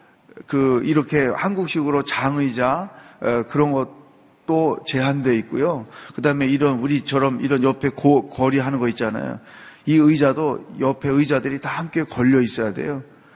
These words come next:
따로따로 떨어져 있으면 이것도 불법이에요. 그리고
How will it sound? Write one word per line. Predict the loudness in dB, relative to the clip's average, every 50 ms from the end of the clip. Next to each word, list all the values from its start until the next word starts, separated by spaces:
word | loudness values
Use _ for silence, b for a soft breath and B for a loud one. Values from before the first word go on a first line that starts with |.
| b b b
따로따로 | 0 0 0 0 0 0 0 0 0 0 -2 -2
떨어져 | 0 0 0 0 0 -2 -2
있으면 | -4 -4 -6 -8 -6 -4
이것도 | -2 0 0 0 0 0 -2 -2
불법이에요. | -4 -4 -8 -8 -8 -6 -4 -4 -4 -2 -2 -2 -2 -2 -2 -4 -6 -8 -10 -12 -18 -20 _ _ _ _ _ _ _ B B B B B
그리고 | B 2 4 4 6 6 4 2 2 -2 -4 B